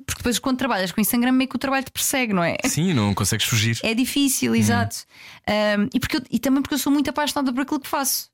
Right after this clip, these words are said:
Speaker 1: Então de repente, tipo, como eu tenho muito sentido de missão na cena, tipo,
Speaker 2: Uhum.
Speaker 1: não, porque isto é, às vezes é difícil parar. Só que tenho percebido que o parar, além de ser importantíssimo para a minha saúde mental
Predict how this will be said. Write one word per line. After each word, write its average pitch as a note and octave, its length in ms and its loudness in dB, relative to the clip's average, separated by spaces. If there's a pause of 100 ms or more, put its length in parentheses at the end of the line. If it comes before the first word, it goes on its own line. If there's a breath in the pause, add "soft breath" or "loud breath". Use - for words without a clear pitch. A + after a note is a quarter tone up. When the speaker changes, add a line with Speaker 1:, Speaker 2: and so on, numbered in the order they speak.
(220)
Speaker 1:
Então A3+ 160 0
de - 40 -8
repente, - 340 -4
tipo, B3+ 140 -8
como F#4+ 180 -2
eu A4 40 -4
tenho F4+ 160 0
muito E4 180 2
sentido C#4 560 2
de A#3 160 2
missão B3 520 2
na G3+ 80 2
cena, - 380 0
tipo, - 260 -2
Speaker 2:
Uhum. A#2+ 120 6
Speaker 1:
não, D#4 220 2
porque C4 260 -2
isto - 140 -4
é, C#4+ 60 2 (920 loud breath)
às A#3+ 120 -4
vezes C4 240 -4 (120)
é C4 120 0
difícil C4 400 0
parar. C4 420 -4
Só - 220 -2
que B3 100 -10
tenho C4 180 2
percebido B3+ 360 0
que - 40 -6
o - 40 -4
parar, F3 340 -2
além F3 200 0
de E3+ 60 -4
ser F#3+ 100 0
importantíssimo F#3 580 0
para D#3+ 100 0
a D#3+ 40 0
minha E3+ 140 2
saúde F3 300 0
mental F3 560 0